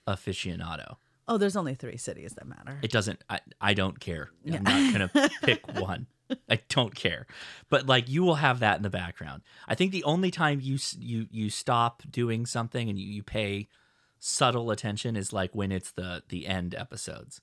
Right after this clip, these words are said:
Speaker 2: Oh, for the
Speaker 1: When they have,
Speaker 2: Housewives?
Speaker 1: where they have the
Speaker 2: The
Speaker 1: throwdowns.
Speaker 2: Housewives is literally just, like, twenty-two episodes so that you know what's going on when they start yelling at each other
Speaker 1: At the
Speaker 2: in
Speaker 1: end.
Speaker 2: the same room. <laughs>
Speaker 1: With what's his name?
Speaker 2: Yes, Andy Cohen.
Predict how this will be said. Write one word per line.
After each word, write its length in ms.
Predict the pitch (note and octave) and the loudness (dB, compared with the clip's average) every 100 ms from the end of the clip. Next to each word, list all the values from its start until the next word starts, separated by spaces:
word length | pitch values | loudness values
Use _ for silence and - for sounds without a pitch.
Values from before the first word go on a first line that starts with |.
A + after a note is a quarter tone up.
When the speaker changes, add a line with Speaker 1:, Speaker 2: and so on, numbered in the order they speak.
| _ G#3 | _ -2
Speaker 2:
Oh, 80 | |
for 160 | G3 A3 | 0 0
the 60 | - | 2
Speaker 1:
When 60 | |
they 40 | G3+ | 4
have, 100 | E3+ | 6
Speaker 2:
Housewives? 460 | F#3 G#3+ A3+ B3+ C#4+ | 4 4 4 6 6
Speaker 1:
where 60 | |
they 100 | A2+ G#2 | 6 6
have 140 | A2+ | 4
the 60 | G#2 | 2
Speaker 2:
The 60 | |
Speaker 1:
throwdowns. 240 | - G#2 A2 | 2 4 6
Speaker 2:
Housewives 720 | A#2+ - D3+ E4 D4 A3 G#3 | 4 4 4 6 6 6 2
is 180 | F#3 G3+ | 0 0
literally 800 | G#3 C4 D#4 C#4 A3+ F#3+ E3+ E3 - - | 2 4 6 4 4 4 2 0 -6 -10
just, 260 | - C#4 - | -2 -2 0
like, 160 | F#3+ F3 | 0 -2
twenty-two 560 | - C#4 C#4 - A#3 | -2 0 0 0 0
episodes 560 | E3 G#3+ C4+ A#3+ F3 F3 | 0 -2 0 2 2 2
so 80 | G3+ | -2
that 200 | G3 G3 | -4 -2
you 140 | G#3+ | 0
know 320 | F#3 F3+ F#3 G3+ | 0 2 2 2
what's 240 | G#3 F#3+ | 0 -2
going 340 | F#3+ F#3+ E3+ | -2 0 0
on 480 | D#3+ G#3 F3+ D3+ D3+ - - - | 2 4 4 4 0 -6 -14 -2
when 120 | F#3 | 0
they 80 | E3 | 2
start 360 | - F#3+ D3 E3 | 2 2 4 4
yelling 340 | F#3 G#3+ G#3 | 6 6 6
at 100 | D#3 | 4
each 200 | E3+ F#3 | 4 4
other 320 | D#3+ D3 C#3+ | 6 6 6
Speaker 1:
At 160 | C3+ - | 6 4
the 80 | - | 4
Speaker 2:
in 80 | A3+ | 6
Speaker 1:
end. 200 | G#3 F#3 | 8 6
Speaker 2:
the 40 | |
same 440 | E3+ G#3 F#3 F3+ E3 | 6 6 6 6 6
room. 440 | F3 F3 B2+ G#3+ - | 6 6 4 2 4
<laughs> 100 | - | 4
Speaker 1:
With 140 | B2+ A2+ | 4 4
what's 240 | - - | 4 4
his 140 | G2 | -2
name? 280 | G2 E2 E2 - - C4 A3 | -4 -8 -10 -16 -18 -12 -4
Speaker 2:
Yes, 240 | G#3 C#3+ C#3+ | 2 2 2
Andy 300 | D#3+ F3+ D#3 | 0 0 -2
Cohen. 480 | F#3+ D#3+ F#2+ B1 | 0 0 0 -6